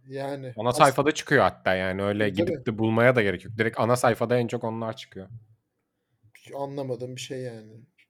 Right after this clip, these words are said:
Speaker 1: Ne değişecekti? Ha, muhtemelen komple çıplaklığa mı izin verecekti artık, ne bilmiyorum ama gerek yok bence de.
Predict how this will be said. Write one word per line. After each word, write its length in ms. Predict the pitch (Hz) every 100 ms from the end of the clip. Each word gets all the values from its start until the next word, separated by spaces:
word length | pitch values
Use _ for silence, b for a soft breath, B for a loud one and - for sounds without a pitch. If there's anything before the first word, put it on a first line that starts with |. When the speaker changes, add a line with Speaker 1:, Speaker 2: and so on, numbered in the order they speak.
| -
Speaker 1:
Ne 200 | 135 143
değişecekti? 600 | 135 127 - 113 - -
Ha, 80 | 175 175 160
muhtemelen 560 | 151 - 165 160 160 - -
komple 340 | 165 117 139
çıplaklığa 500 | 120 110 123 - 143
mı 80 | 131
izin 200 | 110 110
verecekti 340 | 110 117 -
artık, 240 | 110 110 127
ne 120 | 127
bilmiyorum 420 | 131 127 135 202
ama 180 | 190 190 -
gerek 320 | 151 147 135
yok 100 | 147 -
bence 260 | 104
de. 40 | 104